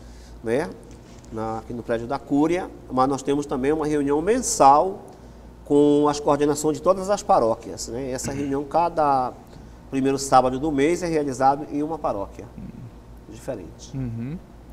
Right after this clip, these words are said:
Speaker 2: E depois desse, esse resultado, vocês preparam a semana do, do ano que vem?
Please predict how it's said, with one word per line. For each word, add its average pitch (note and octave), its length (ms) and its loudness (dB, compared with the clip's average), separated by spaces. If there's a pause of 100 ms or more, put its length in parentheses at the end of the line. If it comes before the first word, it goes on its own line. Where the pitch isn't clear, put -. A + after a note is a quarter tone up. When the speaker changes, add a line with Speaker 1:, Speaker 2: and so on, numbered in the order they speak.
(280)
Speaker 2:
E C#3+ 80 0
depois D#3 320 2
desse, C#3+ 400 0
esse C3 200 -2
resultado, D3+ 560 0
vocês E3 240 -8
preparam D#3 480 0
a - 20 -4
semana D3+ 560 -2
do, D3+ 800 4 (100)
do A#2+ 140 0
ano C3 140 2
que A#2 100 -10
vem? D#3 400 0